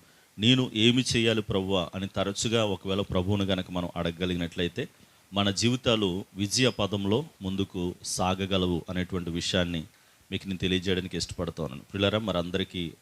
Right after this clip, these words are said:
బాగా సుపరిచితమైనటువంటి వాక్యం ఒకటి ఉంటుంది, న్యాయాధిపతుల గ్రంథం.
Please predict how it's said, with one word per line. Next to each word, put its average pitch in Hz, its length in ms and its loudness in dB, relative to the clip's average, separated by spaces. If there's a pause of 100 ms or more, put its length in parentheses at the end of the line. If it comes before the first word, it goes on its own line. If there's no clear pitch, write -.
బాగా 101 320 0
సుపరిచితమైనటువంటి 92 1000 -2
వాక్యం 85 400 -2
ఒకటి 85 240 -6
ఉంటుంది, 80 260 -6 (480)
న్యాయాధిపతుల 95 640 2
గ్రంథం. 85 340 -2